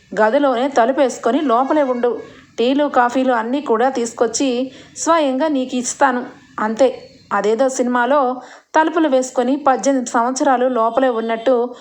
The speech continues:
నువ్వు కూడా అలాగే ఉండు. అంతకు మించి ఒక్క మాట మాట్లాడావంటే అస్సలు ఊరుకోను. ఆ అనామిక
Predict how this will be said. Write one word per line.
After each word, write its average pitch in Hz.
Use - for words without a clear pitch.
నువ్వు 233
కూడా 262
అలాగే 254
ఉండు. 226
అంతకు 208
మించి 226
ఒక్క 233
మాట 277
మాట్లాడావంటే 240
అస్సలు 254
ఊరుకోను. 226
ఆ 233
అనామిక 240